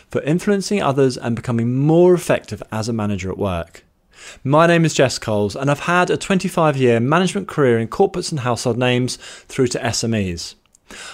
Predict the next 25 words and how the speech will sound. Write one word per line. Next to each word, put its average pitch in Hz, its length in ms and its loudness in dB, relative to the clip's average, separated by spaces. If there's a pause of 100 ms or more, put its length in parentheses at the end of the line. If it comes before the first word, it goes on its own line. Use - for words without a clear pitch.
I've 151 100 0
also 220 280 6
spent 143 340 2
a 135 40 -4
few 151 140 2
years 127 320 4
as 113 120 -4
a 120 40 -6
consultant, 127 720 -2
going 139 240 4
into 190 200 4
organisations 123 800 2 (260)
and 113 120 -8
having 156 260 0
to 180 100 -4
grasp 117 400 2
the 110 60 -8
politics - 520 -2
very 160 360 4
quickly - 440 -2
to 98 100 -10
be 110 160 0
effective, 95 640 -4 (480)
i 135 180 4
e 113 280 0